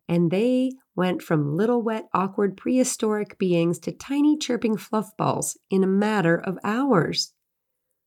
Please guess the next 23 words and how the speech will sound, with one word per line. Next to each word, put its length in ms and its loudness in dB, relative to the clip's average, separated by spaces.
There's 240 0
more 200 2
to 80 2
the 100 -2
story, 580 -4
but 300 -8
this 300 2
is 160 0
enough 280 2
for 100 -10
today 540 -4
from 200 -4
the 120 -4
Accidental 600 -6
Farm. 480 -6
City 420 0
and 160 2
country, 600 -2
big 280 2
hens 340 0
and 220 2
little 220 -2
chicks, 540 -8